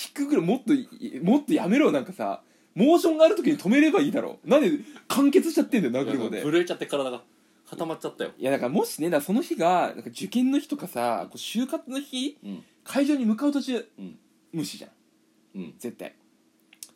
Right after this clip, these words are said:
Speaker 1: で、まあ、待ち合わせに向かう。友達と、彼女と待ち合わせ。
Speaker 2: うん。
Speaker 1: 無視じゃん。
Speaker 2: うん。
Speaker 1: 腹減ったから、イライラしてる。
Speaker 2: うん。
Speaker 1: 飯食い行く。声かけれる。
Speaker 2: うん。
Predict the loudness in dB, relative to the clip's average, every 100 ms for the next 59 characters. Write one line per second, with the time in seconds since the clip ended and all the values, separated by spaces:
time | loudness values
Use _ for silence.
0 | _ _ _ -4 -4 -2 -4 -4 -2 0
1 | 0 -2 -4 -6 -8 _ _ _ _ _
2 | -8 -6 -6 -6 -8 -8 _ -20 -12 -10
3 | -10 -12 -16 -16 -16 -16 -16 -20 _ _
4 | _ -10 -10 -10 -18 -20 _ _ -14 -12
5 | -12 _ _ _ _ -2 0 0 -4 -12
6 | -14 -16 _ _ _ _ _ _ -4 0
7 | 0 -2 -14 -18 _ -6 -4 -4 -4 -6
8 | -6 -12 -16 _ _ _ _ _ _ -4
9 | -2 -4 -10 -10 -14 -18 -20